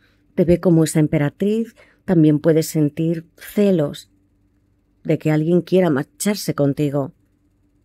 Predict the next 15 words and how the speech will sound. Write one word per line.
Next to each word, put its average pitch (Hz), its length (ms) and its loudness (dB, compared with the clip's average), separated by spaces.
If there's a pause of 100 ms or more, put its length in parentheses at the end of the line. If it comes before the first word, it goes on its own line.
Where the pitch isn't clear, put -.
(360)
Tienes 143 320 0
aquí 170 220 -2
a 170 100 -2
Cáncer, 165 420 -4
Piscis 143 440 -6
y 147 40 -4
Escorpio. 139 640 -6
Noticias 151 640 -4
las 135 160 -4
recibirás. 139 720 -6 (800)
Quiero 165 240 0
casarme 160 380 -2
contigo, 147 540 -4 (280)
por 160 180 -2
contrato. 151 720 -2